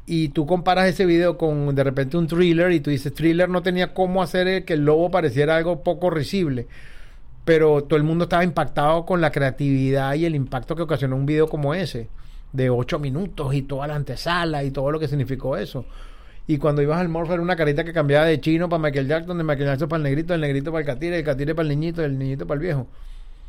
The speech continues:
Y la canción estaba ahí como ni fu ni fu.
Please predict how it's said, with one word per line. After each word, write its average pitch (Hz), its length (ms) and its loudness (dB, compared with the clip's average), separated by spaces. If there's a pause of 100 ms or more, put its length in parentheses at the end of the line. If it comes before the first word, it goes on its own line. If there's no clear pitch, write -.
(160)
Y 151 100 -4
la 151 120 -2
canción 156 680 -2
estaba 180 280 -8
ahí 190 100 -6
como 175 400 -4
ni 135 160 -6
fu 127 160 -8
ni 127 80 -4
fu. 170 260 -4